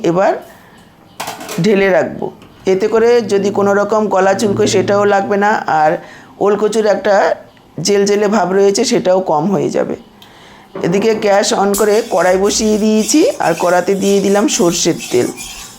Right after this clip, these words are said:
তেল গরম হয়ে গেলে এখানে আমি যোগ করে দিচ্ছি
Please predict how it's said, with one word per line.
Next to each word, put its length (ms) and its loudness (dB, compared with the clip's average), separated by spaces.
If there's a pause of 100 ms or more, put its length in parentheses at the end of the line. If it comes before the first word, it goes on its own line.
(580)
তেল 260 2
গরম 340 2
হয়ে 200 2
গেলে 260 0 (180)
এখানে 280 0
আমি 140 2
যোগ 300 0
করে 180 2
দিচ্ছি 380 0